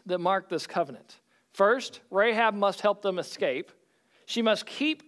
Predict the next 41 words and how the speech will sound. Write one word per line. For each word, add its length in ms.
their 180
secret. 640
She 200
must 220
also 600
stay 480
in 320
her 180
house. 300
She 120
must 260
gather 380
all 240
of 60
her 160
family 540
into 360
her 200
house, 360
and 140
they 120
must 380
not 320
leave 640
from 220
her 160
house 440
if 120
they 120
are 80
to 100
be 140
protected. 540
And 440
she 160
must 220
have, 300
what, 200
what's 160
a 20
requirement 480